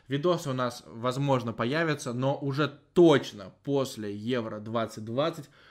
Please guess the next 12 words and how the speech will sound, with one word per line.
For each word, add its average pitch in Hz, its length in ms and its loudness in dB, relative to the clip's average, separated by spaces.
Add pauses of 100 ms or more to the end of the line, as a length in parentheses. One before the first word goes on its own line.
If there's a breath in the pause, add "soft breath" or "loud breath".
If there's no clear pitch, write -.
(120 soft breath)
Вонючий 143 680 2
футбол 127 580 -4
все - 240 -6
заполонит 117 640 -4
на 123 80 -8
ближайший 113 540 -4
месяц. 131 300 -8
Готовьтесь 151 640 -4 (280 loud breath)
с - 80 -4
этим 131 280 -2
жить. 156 400 2 (440 loud breath)
Вот. 123 380 -2